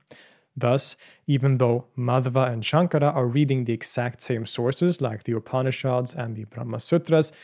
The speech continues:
they are coming to very, very different conclusions. And all this comes from Madhva's essential focus on worship and devotion, known as bhakti. Just like Ramanuja before him,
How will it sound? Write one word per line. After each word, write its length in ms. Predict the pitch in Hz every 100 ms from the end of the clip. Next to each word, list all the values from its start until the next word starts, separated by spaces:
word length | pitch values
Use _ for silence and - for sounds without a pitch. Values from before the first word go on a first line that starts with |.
| - -
they 100 | 143
are 100 | 131
coming 320 | - 131 123 117
to 160 | 135
very, 580 | 120 110 127 135 123 110 -
very 420 | 123 113 110 127 -
different 340 | 117 - 127
conclusions. 840 | - 120 - 151 135 139 - - - _ _ _ _ _ _ -
And 120 | 160 -
all 240 | 180 190
this 260 | 139 139 -
comes 440 | - 135 120 139
from 260 | - 135 131
Madhva's 440 | 151 135 131 -
essential 560 | 139 - - 147 143 147
focus 500 | - 131 110 127 120 -
on 240 | 110 107
worship 540 | 127 135 - 131 123 -
and 300 | 120 104 104
devotion, 680 | - 107 123 127 - - - - - _ -
known 180 | 110 104
as 140 | 101
bhakti. 680 | 110 123 120 - - - - _ _ _ _ - - -
Just 220 | 151 -
like 160 | 143 131
Ramanuja 640 | 127 131 131 131 123 117
before 340 | 120 - 147
him, 200 | 135 135